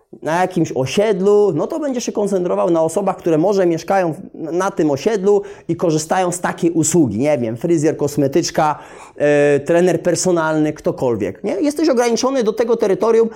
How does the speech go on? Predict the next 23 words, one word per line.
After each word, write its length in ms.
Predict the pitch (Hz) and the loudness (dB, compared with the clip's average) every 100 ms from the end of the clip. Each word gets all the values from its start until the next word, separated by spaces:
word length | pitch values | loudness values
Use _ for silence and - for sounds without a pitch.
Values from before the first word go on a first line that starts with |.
| - - - | -14 -10 -10
i 80 | |
to 160 | - 240 | -2 2
jest 200 | 247 240 | 2 0
twój 340 | - 208 196 | -4 -4 -2
idealny 680 | 170 156 160 160 156 151 135 - _ _ _ | 0 0 0 0 0 0 -4 -6 _ _ _
klient 500 | - 165 170 160 139 | -2 2 2 2 -2
docelowy. 760 | - 139 139 160 151 127 98 80 _ _ _ _ - | -2 -4 0 2 2 2 -2 -8 _ _ _ _ -4
Taki 280 | 214 - | -4 0
wiek, 340 | 196 196 190 - - _ _ | 2 2 2 -4 -16 _ _
taka 240 | - 220 208 | -6 -2 -2
płeć, 460 | 196 180 170 - - - _ _ _ _ _ _ | 0 0 -2 -8 -16 -20 _ _ _ _ _ _
takie 240 | - 220 202 | -6 -2 0
terytorium, 680 | 202 180 175 170 170 165 165 - | 0 0 0 2 2 0 -6 -18
czy 140 | - 175 | -12 0
to 140 | 175 | 0
jest, 340 | 170 - - _ _ _ _ | 0 -4 -14 _ _ _ _
e, 320 | 165 160 156 151 | 0 2 4 2
biznes 380 | 160 170 151 | 0 0 0
stacjonarny, 680 | - 160 - 151 180 214 214 | -2 -4 -2 -2 0 0 -2
koncentrujesz 520 | 208 170 175 165 160 | -2 -2 0 0 -2
się 160 | - 160 | -2 -2
bardziej 460 | 151 151 160 156 | 0 -2 -2 0
na 240 | 156 151 | 0 -2